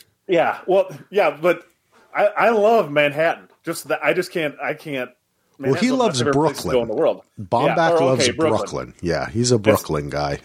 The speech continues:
Speaker 2: and not,
Speaker 1: it's
Speaker 2: and, and he's the ver-, he is the, um, uh, he, he's not,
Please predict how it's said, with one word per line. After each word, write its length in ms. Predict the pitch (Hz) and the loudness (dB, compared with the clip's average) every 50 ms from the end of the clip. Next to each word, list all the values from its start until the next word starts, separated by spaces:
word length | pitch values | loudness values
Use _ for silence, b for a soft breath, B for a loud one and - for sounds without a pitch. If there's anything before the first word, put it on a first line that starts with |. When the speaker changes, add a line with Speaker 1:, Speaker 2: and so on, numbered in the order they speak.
| - | -4
Speaker 2:
and 180 | - 123 131 131 | -2 0 0 2
not, 240 | 131 139 147 151 - | 2 2 2 2 2
Speaker 1:
it's 100 | 156 135 | 2 2
Speaker 2:
and, 160 | 139 131 - - | 2 2 2 0
and 120 | 135 135 | 0 0
he's 340 | 113 131 156 165 165 135 120 | 2 2 2 2 2 2 0
the 100 | 120 127 | 0 0
ver-, 240 | 113 110 127 127 - - | 2 2 0 0 0 0
he 280 | 92 139 151 165 160 | 0 0 2 4 4
is 240 | 151 135 120 - - | 2 2 2 0 -2
the, 340 | 117 117 107 107 104 98 101 B B B B B B B B B B B B | -2 -2 0 0 -2 -4 -6 B B B B B B B B B B B B
um, 720 | - 101 95 95 92 90 87 87 90 87 85 80 80 82 - _ _ _ _ _ _ B B B B B B B B B B B B B B _ - | -2 0 2 2 2 0 -2 -4 -6 -6 -8 -8 -8 -10 -12 _ _ _ _ _ _ B B B B B B B B B B B B B B _ 0
uh, 360 | 90 90 90 85 85 87 - - | 2 2 4 4 2 2 2 2
he, 120 | - 123 | 2 2
he's 380 | 113 - 120 120 151 160 - - | 2 2 -2 0 0 0 0 0
not, 420 | 151 147 151 151 151 147 - _ | 0 0 2 2 0 0 -4 _